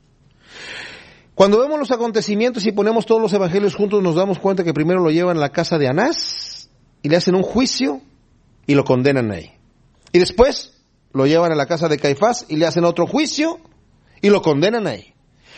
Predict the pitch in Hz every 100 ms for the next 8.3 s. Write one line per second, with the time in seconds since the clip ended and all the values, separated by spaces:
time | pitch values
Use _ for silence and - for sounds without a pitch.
0 | - 165 247 277 233 196 - 254 240 202
1 | 226 226 196 170 196 269 202 160 143 139
2 | 143 165 226 - 113 101 113 127 139 165
3 | 180 175 170 233 - - - - 175 233
4 | 254 226 196 185 156 151 220 247 175 131
5 | 131 123 233 254 285 339 - _ - -
6 | - 165 262 247 240 214 - 285 254 254
7 | 214 - 185 170 147 151 - 214 294 294
8 | 294 -